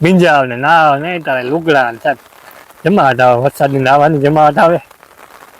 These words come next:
હું તો સાહેબ નાચતો જ આમાં, પછી મને, મને છે ને મને કોઈ લુગડા ધોવા દે ને પછી મને ખીચાય કે, "તું કાં પૈલા રાખ?" પછી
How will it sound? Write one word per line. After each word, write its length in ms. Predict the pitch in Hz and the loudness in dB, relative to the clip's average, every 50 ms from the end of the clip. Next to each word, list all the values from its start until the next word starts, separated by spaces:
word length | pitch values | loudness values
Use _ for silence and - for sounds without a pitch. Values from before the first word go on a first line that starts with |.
| - - - - - - | -20 -20 -20 -12 -4 -4
હું 120 | 175 202 | -2 0
તો 80 | 226 220 | 0 0
સાહેબ 180 | - 247 220 | 0 0 0
નાચતો 340 | 202 208 226 - _ - 165 | 0 0 -2 -2 _ -2 0
જ 20 | |
આમાં, 160 | 143 139 135 131 | 0 0 -2 -4
પછી 260 | 160 165 - 190 185 | -6 -6 -4 -2 -2
મને, 140 | 202 226 220 | 0 0 0
મને 220 | 202 208 226 233 | 0 0 -2 -2
છે 80 | 208 247 | -2 -2
ને 160 | 247 220 175 | 0 0 0
મને 320 | 160 160 160 175 202 214 | 0 0 0 0 -2 0
કોઈ 120 | 202 214 202 | 0 0 0
લુગડા 340 | 202 220 220 233 240 240 | 2 0 0 0 0 0
ધોવા 260 | 233 180 196 226 240 247 | 0 2 0 2 2 0
દે 120 | 202 196 | -2 -4
ને 60 | 185 | -6
પછી 220 | 175 214 185 220 208 | -6 -6 -6 -4 -4
મને 140 | 202 196 | -4 -4
ખીચાય 440 | 175 - - 233 - - - 139 131 | -6 -4 -6 -8 -8 -4 -6 -4 -4
કે, 80 | 117 131 | -4 -8
"તું 160 | - - 185 | -8 -10 -4
કાં 160 | - 190 170 | -2 -2 -2
પૈલા 400 | 160 - 175 165 156 151 147 139 | 0 0 -2 0 2 2 2 2
રાખ?" 120 | 131 123 117 - | 0 0 -4 -6
પછી 220 | - 123 107 123 | -14 -14 -14 -14